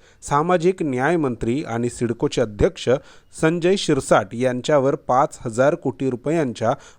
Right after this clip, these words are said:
भ्रष्टाचाराचा आरोप केला होता. त्यांच्या मते शिरसाट यांनी सिडकोचे अध्यक्षपद स्वीकारल्यानंतर अवघ्या पंधरा दिवसात नवी मुंबईतील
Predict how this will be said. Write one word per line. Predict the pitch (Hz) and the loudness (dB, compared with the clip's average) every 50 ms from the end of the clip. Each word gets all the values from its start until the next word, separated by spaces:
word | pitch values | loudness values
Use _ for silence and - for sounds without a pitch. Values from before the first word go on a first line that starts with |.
| _ - | _ -8
भ्रष्टाचाराचा | 110 110 123 - - 196 175 - - 127 110 113 110 - - 151 156 | -6 -6 -4 -2 2 2 2 4 4 2 4 2 0 2 2 4 4
आरोप | 123 107 113 104 - - | 4 2 2 -2 -4 -4
केला | - 101 104 98 | -4 -4 -2 -4
होता. | 98 104 - 104 92 - - _ - _ _ _ - | -6 -4 -6 -6 -6 -6 -16 _ -20 _ _ _ -4
त्यांच्या | - 123 123 117 - 131 120 | -2 -2 -2 0 -2 -2 -2
मते | 123 117 - 135 139 | -2 -4 -2 -2 -2
शिरसाट | 131 - 131 110 117 - - 107 113 143 139 135 | -2 -2 -4 -4 -4 -2 0 2 2 2 0 -2
यांनी | 120 110 104 107 110 117 120 | -4 -4 -4 -4 -4 -4 -6
सिडकोचे | - - 113 107 113 - 143 151 143 - - 131 | -4 -6 -6 -6 -6 -2 -2 -2 -2 0 -2 -2
अध्यक्षपद | 147 127 107 98 - 147 - - 165 151 - - 135 139 139 | -2 -2 -4 -4 -6 -6 -4 -2 -4 -4 0 0 0 0 0
स्वीकारल्यानंतर | 147 - - 120 113 - 190 208 196 165 127 117 117 123 143 135 120 101 92 - - - _ _ - | -4 -12 -10 -10 -4 2 2 4 4 4 2 0 0 -2 -2 0 0 -2 -2 -4 -14 -20 _ _ 2
अवघ्या | 160 175 175 160 175 190 | 2 2 4 4 2 2
पंधरा | 185 - 151 139 139 151 190 214 | 2 0 -2 0 2 4 4 4
दिवसात | 185 156 143 131 - - - 123 135 156 - 160 | 4 2 -2 -4 -4 -2 0 2 2 2 2 0
नवी | 131 120 123 139 185 | 0 0 0 0 0
मुंबईतील | 175 165 143 131 127 127 131 131 127 113 - - 147 151 180 196 | 0 0 -2 -2 0 0 0 0 0 -2 -4 -4 0 0 0 -2